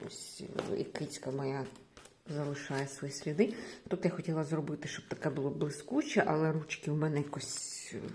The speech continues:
знаєте, ну, на відео не дуже видно. Ось тут ось так, мабуть, скоріше. Ну, воно так якось блистить, не дуже якісно, я б сказала. Ось так. Ну, так, на відео, ви знаєте, дуже так гарненько все.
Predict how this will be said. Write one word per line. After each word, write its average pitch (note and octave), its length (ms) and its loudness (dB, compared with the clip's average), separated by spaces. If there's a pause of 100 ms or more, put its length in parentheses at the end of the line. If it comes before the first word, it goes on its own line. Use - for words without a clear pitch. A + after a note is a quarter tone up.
(200)
знаєте, E3+ 460 2
ну, F3+ 100 8
на F#3+ 140 10
відео F3+ 360 6
не F3 160 6
дуже E3 320 0
видно. A#3+ 320 6
Ось D#3 100 2
тут - 240 -4
ось D#3+ 120 -4
так, - 240 -2
мабуть, - 400 -4
скоріше. - 420 -8
Ну, C4 220 2
воно G3 240 10
так G3 260 0
якось C#3+ 320 -4
блистить, F3 640 0
не F3+ 160 6 (140)
дуже B2 240 0 (840)
якісно, - 480 2
я - 100 -4
б - 80 -10
сказала. C#3 600 -4
Ось F#3+ 160 0
так. - 360 -10 (1160)
Ну, F#4 100 10
так, - 320 6
на A3 120 12
відео, B3 320 8
ви G#3+ 100 12
знаєте, A#3+ 340 12
дуже G3 260 6
так F#3+ 220 -2
гарненько G3+ 540 4
все. - 240 0